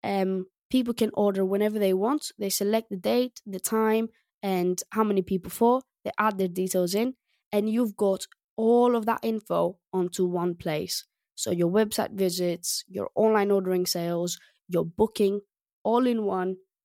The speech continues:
and you essentially just have one platform to manage it all. Um, we're not trying to, like, replace the market. We're not trying to come in and, you know, tell you, "Stop using Deliveroo, stop using, um, Uber Eats, stop using Just Eat."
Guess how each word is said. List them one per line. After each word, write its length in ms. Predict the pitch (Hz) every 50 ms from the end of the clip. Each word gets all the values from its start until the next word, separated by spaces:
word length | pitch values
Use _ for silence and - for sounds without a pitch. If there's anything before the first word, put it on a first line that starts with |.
| _ -
and 180 | 190 185 185
you 80 | 180 185
essentially 720 | 180 180 - 196 185 - - - 180 175 175 175 175 175 _ _ _ _ _ -
just 220 | - 185 185 180 -
have 280 | 202 185 175 170 175
one 360 | 175 - - 185 208 202 208 208
platform 440 | - 202 - - - 185 170 170 180
to 120 | - -
manage 320 | 190 165 160 175 170 165 170
it 140 | 165 - - -
all. 260 | 175 165 160 165 170 _ _ _ _ -
Um, 460 | 190 185 180 180 180 175 180 175 170 _ _ _ _ _ _ - -
we're 180 | - 208 226 220
not 180 | 233 233 -
trying 300 | - - 254 240 240 240
to, 320 | 226 - 233 226 220 220 208
like, 260 | 202 202 190 185 190 -
replace 720 | - 185 185 185 170 - - 196 190 202 226 247 - - -
the 140 | 214 220
market. 540 | 226 226 226 233 233 233 - 240 240 233 - -
We're 100 | 220 196
not 180 | 202 202 -
trying 280 | - - 208 196 202 196
to 100 | - 208
come 300 | - - - 196 185 180
in 220 | 180 185 220 233
and, 180 | 214 202 196 190
you 60 | 185
know, 260 | 185 180 180 170 175 175 - _ _ _ -
tell 220 | - 214 185 190
you, 380 | 190 180 180 180 180 180 175 -
"Stop 340 | - - - - 214 - _ -
using 320 | 196 190 185 175 180 180
Deliveroo, 580 | 175 180 170 180 180 180 190 196 202 220 220 226
stop 260 | - - 202 175 - -
using, 560 | 180 175 175 175 175 170 180 175 170 165 170 175 _ _ _ _ _ -
um, 300 | 180 180 175 170 165 -
Uber 320 | - 185 170 165 165 170 170
Eats, 340 | 180 220 - - - - -
stop 240 | - - - 180 180 -
using 320 | - 175 175 170 170 165
Just 280 | 175 180 170 - - -
Eat." 180 | 190 214 -